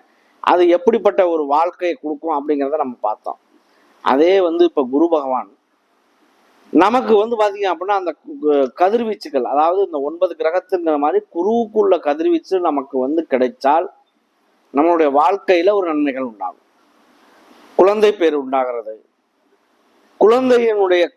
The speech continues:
கருவுகள் உருவாகிறது, குழந்தையினுடைய படிப்பு சம்பந்தமா, நகை சம்பந்தமா, இந்த மாதிரி எல்லாம் ஒரு வாழ்க்கை கிடைக்கும். அந்த கதிர்வீச்சுகள் வந்து நமக்கு கிடைக்கல அப்படின்னா குரு சம்பந்தமான ஒரு சில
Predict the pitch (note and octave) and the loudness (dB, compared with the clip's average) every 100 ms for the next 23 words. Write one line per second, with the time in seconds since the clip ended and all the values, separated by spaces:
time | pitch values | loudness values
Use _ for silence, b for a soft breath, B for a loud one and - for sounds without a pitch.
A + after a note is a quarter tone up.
0 | - F3 G3+ A3 G3+ E3+ D#3 E3 D#3+ C#3+ | -2 0 0 0 -2 -2 -2 0 0 0
1 | C3+ B2+ C3+ C3+ - - F3 G3+ G#3 G3 | -6 -10 -12 -12 -14 -2 0 2 0 0
2 | F3 D3+ D3+ E3 F#3+ G3 E3+ D3+ C#3 C3 | 0 0 0 -2 -2 -4 -6 -6 -4 -4
3 | B2+ B2+ A#2+ _ _ _ _ - C#3+ E3 | -4 -6 -8 _ _ _ _ 0 2 4
4 | F3+ A#3 A#3 F#3 D#3+ D3+ C#3 C3+ C3 B2+ | 4 2 2 -2 -4 -8 -8 -6 -8 -10
5 | _ _ _ _ _ _ _ _ _ _ | _ _ _ _ _ _ _ _ _ _
6 | D#3 F#3 G#3 G3+ G#3+ G#3 G3 G#3+ A3+ G3+ | 0 2 2 4 2 2 2 -2 -2 -4
7 | F3 D#3+ D3+ C#3+ C#3+ D3+ D3 E3+ F#3 - | -4 -2 -2 -2 -4 -6 0 2 2 0
8 | F3+ F3+ - _ _ D3 C#3+ B2+ A#2 _ | 0 0 -4 _ _ -4 -4 -4 -12 _
9 | _ _ _ _ _ - G#3 G#3 G3+ A3 | _ _ _ _ _ 0 2 2 4 2
10 | D4 D4 C#4+ - A3+ B3 A3 G#3 G#3+ A#3 | 4 2 0 -4 -2 0 0 -2 -4 -4
11 | G#3+ F#3+ D#3+ F3+ G3 G3+ G3+ G3 E3 D#3+ | -4 -8 -6 -4 -2 -2 0 2 0 -4
12 | D#3 F#3 G#3 _ _ _ _ E3+ A#3+ C#4 | -6 -6 -8 _ _ _ _ -4 2 2
13 | C4 A#3+ G#3+ G3 F#3 F3+ E3+ E3 D#3 D3+ | 2 -2 -2 -4 -4 -2 -2 -4 -6 -8
14 | C#3 C#3+ | -8 -2